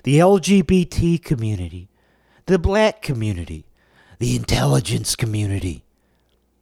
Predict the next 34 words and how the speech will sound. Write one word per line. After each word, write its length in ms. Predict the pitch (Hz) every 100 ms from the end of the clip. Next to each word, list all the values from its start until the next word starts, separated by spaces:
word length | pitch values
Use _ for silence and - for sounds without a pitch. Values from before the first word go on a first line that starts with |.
| _ _ _ _ _ _ _ -
You 80 |
know, 20 | 110
the 60 |
fact 200 | 123 139
that 100 | -
we 120 | 120
have 160 | 120 113
these 380 | 107 104 - - _
very 340 | 90 127 143
abstracted 920 | 135 120 107 - - 107 107 - 107 95
ideas 560 | 95 98 90 101 98
of 100 | 95
what 220 | 80 101 101
a 60 | 104
community 680 | - 95 87 110 113 92 82
is 200 | 80 85
now. 260 | 80 78 - _ _ _ _ _ _ _ _ -
When 120 | 110
to 120 | 139
me, 180 | 160 233
a 60 | 165
community 560 | 135 123 135 131 113
is 100 | 104
something 380 | - 113 - 90
far 240 | - 107
more 220 | 101 98 92
concrete. 720 | - 95 95 - 147 95 - _ _ _ _ -
You 80 | 101
think 140 | 123
about 180 | 104 95
what 140 | 107
a 40 | 107
community 600 | - 92 101 104 98 95
is 260 | 92 -